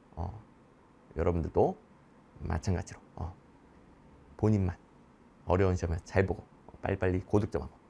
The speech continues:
합격하는, 그래서 공무원이 되는 분들이 되시길 바랍니다. 자, 일단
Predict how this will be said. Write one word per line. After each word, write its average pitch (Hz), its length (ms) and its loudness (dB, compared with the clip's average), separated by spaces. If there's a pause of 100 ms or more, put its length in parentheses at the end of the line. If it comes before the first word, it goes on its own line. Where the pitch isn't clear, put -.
(140)
합격하는, - 420 -4 (480)
그래서 87 180 -4
공무원이 110 340 2
되는 135 300 4 (800)
분들이 87 300 -2
되시길 90 320 -4
바랍니다. - 440 -6 (640)
자, 117 200 0
일단 143 300 -2